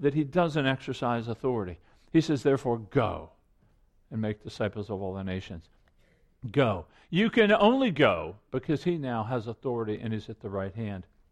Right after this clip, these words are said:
That needs to be meditated on and considered. If he has all authority, then I can have all boldness. If he has all authority,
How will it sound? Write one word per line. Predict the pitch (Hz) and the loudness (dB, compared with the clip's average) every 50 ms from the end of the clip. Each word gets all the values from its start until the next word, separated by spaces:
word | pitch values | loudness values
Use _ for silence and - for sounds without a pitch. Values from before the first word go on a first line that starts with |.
| _ _ _ _ _ _ _ _ _ _ _ 120 | _ _ _ _ _ _ _ _ _ _ _ -6
That | 113 151 160 156 135 113 110 - _ _ _ _ _ _ _ - | -2 0 2 2 2 0 -2 -6 _ _ _ _ _ _ _ -2
needs | 139 143 156 165 147 - - | 2 2 2 2 2 -2 -2
to | - 151 | -2 0
be | 135 139 143 | 2 2 0
meditated | 139 135 147 180 196 202 - - - 123 113 113 110 110 | 0 0 -2 0 0 -2 -2 0 0 0 0 0 0 0
on | 110 110 110 117 120 | 0 0 0 -2 -4
and | 120 120 107 | -6 -8 -8
considered. | - - 127 117 113 - - - 190 202 180 127 98 98 90 - _ _ _ _ _ _ - | -6 -4 -4 -4 -4 -6 -8 -4 -4 -2 0 -2 -2 -4 -6 -10 _ _ _ _ _ _ -4
If | 123 120 - | -4 -4 -2
he | 185 196 196 | 0 0 2
has | 170 151 135 | 2 2 2
all | 139 143 160 175 | 0 0 2 0
authority, | 175 165 - 175 170 165 143 117 104 90 - - - _ _ _ _ _ _ _ _ _ _ _ _ _ _ _ _ - | -2 -4 -4 -4 -2 0 -2 -2 -2 -6 -6 -8 -12 _ _ _ _ _ _ _ _ _ _ _ _ _ _ _ _ -4
then | 123 120 | -2 0
I | 123 127 | 0 -2
can | - - 120 | 0 0 0
have | 110 104 95 | 0 0 0
all | 95 87 92 87 | -2 -4 -4 -6
boldness. | 87 - 87 80 76 - - 92 101 - _ - - _ _ _ _ _ _ _ _ _ - | -6 -6 -6 -6 -6 -8 -12 -18 -20 -20 _ -20 -20 _ _ _ _ _ _ _ _ _ -6
If | 110 - | -4 0
he | 160 165 | 2 2
has | 175 165 151 | 2 2 0
all | 156 151 147 139 | 0 0 0 0
authority, | 127 - - 160 156 160 160 165 | -2 -4 -4 0 0 0 0 -2